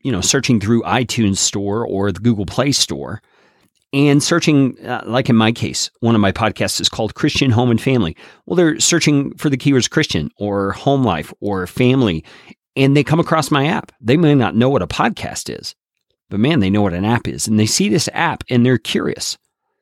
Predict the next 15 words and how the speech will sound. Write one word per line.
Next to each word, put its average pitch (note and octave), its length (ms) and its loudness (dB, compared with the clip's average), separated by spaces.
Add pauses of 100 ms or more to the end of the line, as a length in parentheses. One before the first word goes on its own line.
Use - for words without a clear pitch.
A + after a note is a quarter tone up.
(140)
So - 180 0
they F#2+ 260 2
read F#2+ 260 0
the G2+ 80 0
description, - 440 -2
perhaps - 300 -2
they F3+ 80 2
even D#3 160 0
download, C#3+ 500 2
and C#3+ 120 -2
I C#3+ 60 2
gain E3 280 4
a G#3 60 6
new E3 160 6
listener A2+ 560 0